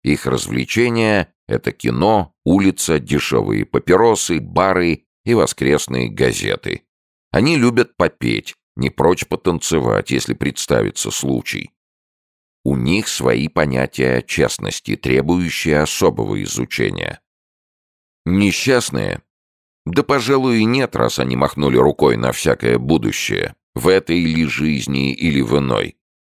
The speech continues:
Реалисты они до кончиков своих заросших ногтей. Англичане? Да, почти все, и по преимуществу уроженцы Лондона.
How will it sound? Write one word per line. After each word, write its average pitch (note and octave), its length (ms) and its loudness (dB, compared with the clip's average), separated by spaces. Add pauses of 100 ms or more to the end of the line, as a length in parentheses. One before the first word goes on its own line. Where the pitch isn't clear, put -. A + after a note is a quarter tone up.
(220)
Реалисты C#3 680 4
они A#1+ 240 0
до C#2+ 160 0
кончиков G2 520 0
своих D2 380 2
заросших C2+ 720 0
ногтей. A1+ 580 -4 (480)
Англичане? G#2 840 2 (400)
Да, G#2 260 4
почти G2+ 520 0
все, - 400 0 (160)
и F2 100 4
по - 140 2
преимуществу F2 920 2
уроженцы C#2+ 600 2
Лондона. D2 760 2